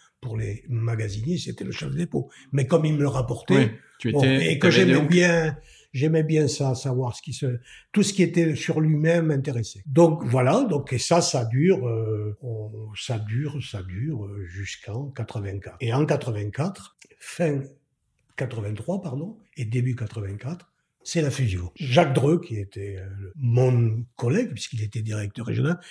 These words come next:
Speaker 1: il a été nommé, lui, en quatre-vingt-treize, il a été nommé directeur des ventes.
Speaker 2: Quatre-vingt-trois.
Speaker 1: En, en quatre-vingt-trois, pardon,
Speaker 2: Hmm.
Speaker 1: excusez-moi.
Speaker 2: Vous aviez fait un parcours parallèle ?
Speaker 1: Parallèle. On est rentré, il est rentré un an après moi, mais c'est un type qui était plutôt, euh, brillant,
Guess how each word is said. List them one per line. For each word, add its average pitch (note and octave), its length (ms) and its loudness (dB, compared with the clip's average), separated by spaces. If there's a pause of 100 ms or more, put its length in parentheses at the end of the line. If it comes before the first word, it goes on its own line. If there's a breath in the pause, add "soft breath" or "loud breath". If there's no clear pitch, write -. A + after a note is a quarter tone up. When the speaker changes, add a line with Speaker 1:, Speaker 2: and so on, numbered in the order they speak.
(120)
Speaker 1:
il G3+ 220 -2
a E3+ 60 4
été E3 240 2
nommé, F#3 400 6
lui, F3+ 420 4
en C3+ 140 0
quatre-vingt-treize, E3+ 840 0
il D3+ 120 0
a C3 60 -2
été B2+ 200 -6
nommé C#3+ 280 -4
directeur C#3 680 -4
des A#2 140 -4
ventes. A2 320 -6
Speaker 2:
Quatre-vingt-trois. A#2+ 600 2
Speaker 1:
En, C#3 60 -2
en C#3+ 560 2
quatre-vingt-trois, A#2+ 720 0
pardon, A2+ 160 -6
Speaker 2:
Hmm. A2+ 60 2
Speaker 1:
excusez-moi. F#2+ 500 -8 (140)
Speaker 2:
Vous A2+ 160 4
aviez A2 220 2
fait B2+ 140 0
un A2+ 120 2
parcours A#2 420 -2
parallèle ? A#2+ 680 0
Speaker 1:
Parallèle. A2 500 -8
On A#2+ 100 -2
est A#2+ 60 2
rentré, A#2 400 -2
il B2 100 0
est A#2+ 40 0
rentré A#2+ 300 -4
un B2+ 80 -2
an C#3 100 -2
après B2 260 -4
moi, A#2+ 380 -6 (540 loud breath)
mais B2 260 0
c'est - 320 -4
un G2+ 460 -8
type G#2+ 300 -6
qui G2+ 120 -8
était F2+ 240 -10
plutôt, G2 600 -8
euh, G2 120 -8
brillant, A#2 600 -4